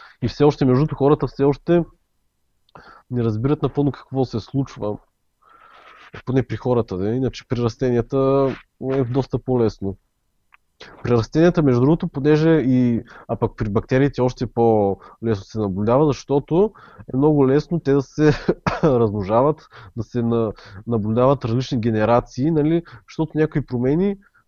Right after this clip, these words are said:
а, е, трябва да се наблюдават в множество поколения напред. А, примерно при хората това, нали, няма как да стане толкова лесно.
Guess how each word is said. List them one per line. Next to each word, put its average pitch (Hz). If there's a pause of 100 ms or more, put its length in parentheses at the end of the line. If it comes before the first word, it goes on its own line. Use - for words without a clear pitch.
(240)
а, 135
е, 127
трябва 156
да 156
се 151
наблюдават 127
в 131
множество 143
поколения 123
напред. 113
А, 123
примерно 147
при 123
хората 151
това, 151 (460)
нали, 151
няма 151
как 151
да 101
стане 104
толкова 104
лесно. 101